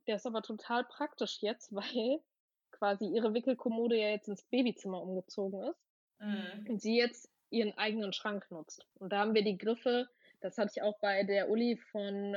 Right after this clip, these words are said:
Speaker 1: Unser Plan B und auch auf Pinterest gesehen, ähm, so die Muto-Griffe, die runden Griffe auch in ihrer Griffhöhe angebracht. Das heißt, dass sie selber an den Schrank kann und sich Sachen raussuchen kann. Also,
Speaker 2: Ah,
Speaker 1: dass
Speaker 2: ja.
Speaker 1: man halt auch so ein bisschen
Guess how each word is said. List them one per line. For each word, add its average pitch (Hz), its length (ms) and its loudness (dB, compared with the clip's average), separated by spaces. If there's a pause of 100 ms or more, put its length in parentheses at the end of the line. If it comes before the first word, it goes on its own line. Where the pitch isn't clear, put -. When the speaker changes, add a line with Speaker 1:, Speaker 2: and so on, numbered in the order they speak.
Speaker 1:
Unser 202 280 2
Plan 190 340 -6
B 254 220 2
und 208 140 -2
auch - 160 -4
auf - 260 -8
Pinterest 226 400 -4
gesehen, 208 260 -2 (500)
ähm, 190 340 -2
so 190 160 0
die 190 400 4
Muto-Griffe, 254 840 2
die 202 120 0
runden 240 320 0
Griffe 240 320 -2
auch 214 160 -2 (100)
in 220 140 -2
ihrer 220 280 0
Griffhöhe 202 560 0
angebracht. 196 460 -6
Das 208 220 -4
heißt, 220 240 0
dass 202 120 -4
sie 208 100 -4
selber 214 320 0
an 196 80 -4
den 196 140 -10
Schrank 214 320 -8
kann 202 140 -6
und 185 160 -12
sich 196 160 -14
Sachen 175 280 -4
raussuchen - 520 -20
kann. 160 240 -10 (680)
Also, 185 180 0
Speaker 2:
Ah, - 20 -2
Speaker 1:
dass 196 160 2
Speaker 2:
ja. 208 60 0
Speaker 1:
man 190 120 0
halt 190 160 2
auch 185 200 0
so 214 280 4
ein 202 80 2
bisschen 208 420 0